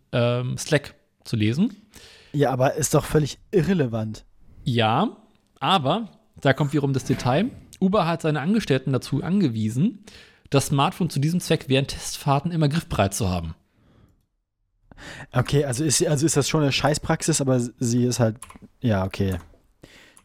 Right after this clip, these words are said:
Speaker 2: Sie wurde also zu Vehicular Manslaughter gezwungen vom Arbeitgeber. Oder was?
Speaker 1: Das ist jetzt die Frage.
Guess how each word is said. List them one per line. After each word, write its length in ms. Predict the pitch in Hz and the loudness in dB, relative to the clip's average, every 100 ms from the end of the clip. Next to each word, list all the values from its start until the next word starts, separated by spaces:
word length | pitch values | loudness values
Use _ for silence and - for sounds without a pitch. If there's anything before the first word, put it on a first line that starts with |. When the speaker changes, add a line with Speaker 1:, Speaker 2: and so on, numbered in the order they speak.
| - | -8
Speaker 2:
Sie 240 | - 117 | -2 2
wurde 240 | 131 143 | 2 2
also 240 | 151 135 123 | 0 -2 -4
zu 300 | - 131 117 | 0 0 2
Vehicular 440 | 127 139 - 127 | 2 2 2 2
Manslaughter 600 | 123 123 127 - 120 120 | 2 2 0 0 0 0
gezwungen 500 | 117 - - 127 127 | 0 -2 0 2 2
vom 120 | 120 | 0
Arbeitgeber. 580 | 123 117 110 - 95 101 - - - - - _ _ - - - - - - _ _ _ _ | 0 0 -2 -4 -4 -4 -2 -2 -2 -4 -16 _ _ -20 -20 -20 -20 -20 -20 _ _ _ _
Oder 160 | - 120 | -4 -2
was? 100 | 110 | 2
Speaker 1:
Das 140 | 143 | 2
ist 80 | 185 | 0
jetzt 200 | 185 - | -4 -2
die 100 | 165 | -2
Frage. 460 | 151 165 156 120 | 0 0 2 0